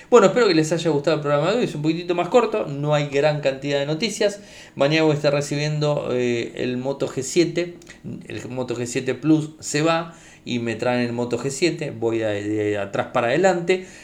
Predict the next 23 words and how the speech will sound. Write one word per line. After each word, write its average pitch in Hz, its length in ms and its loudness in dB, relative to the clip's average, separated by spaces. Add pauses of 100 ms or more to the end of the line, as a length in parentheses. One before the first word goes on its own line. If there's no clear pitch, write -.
(120)
eh, 113 320 -4
así 110 220 -8
que 117 100 -8
voy 113 160 -2
a 110 120 -4
poder 110 180 -6
comparar 113 380 -2
un 117 120 -6
poco 120 300 -4
la 110 140 -2
diferencia 110 640 -6
con 107 140 -8
el 104 60 -8
Moto 107 280 -8
G 139 80 -4
siete. 165 340 -2
Vamos 107 240 -6
a 104 40 -4
hacer 104 160 -10
la 104 140 -6
prueba 110 300 -2
de 131 80 0
uso, 123 380 -6